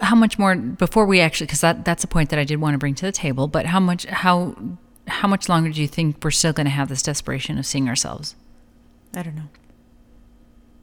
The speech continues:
Speaker 1: Even though they're introducing more things,
Speaker 2: Mm-hmm.
Speaker 1: do you think we'll actually see ourselves, or do you think we'll see a cosmopolitan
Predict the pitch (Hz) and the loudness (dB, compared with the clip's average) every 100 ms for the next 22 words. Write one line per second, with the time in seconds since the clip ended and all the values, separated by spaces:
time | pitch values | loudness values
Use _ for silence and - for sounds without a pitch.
0 | - - 180 190 196 185 170 165 - 160 | -20 -4 0 4 6 6 4 2 0 -2
1 | 151 170 151 139 143 156 135 123 147 - | -2 0 0 0 0 0 2 2 0 -4
2 | - _ - - - - 170 160 156 147 | -14 _ -20 -20 -20 -12 -8 -6 -8 -10
3 | - - - 165 156 170 151 165 151 - | -14 -20 -4 2 4 2 2 4 4 2
4 | 151 135 - 147 - 143 139 127 - 127 | 0 0 -2 -2 -2 -2 0 0 0 -2
5 | 123 - 151 147 143 139 156 143 143 - | -4 -6 -4 -2 -2 0 -2 -2 -2 0
6 | - 147 - 131 135 135 - - - - | 0 -2 -2 0 0 0 -6 -20 -20 -20
7 | - - _ _ - - - _ - - | -20 -20 _ _ -20 -20 -20 _ -20 -20
8 | - - 160 151 147 - 156 151 147 - | -10 -4 -2 -2 -4 -2 -2 -2 -4 -2
9 | 143 143 143 | 0 0 -2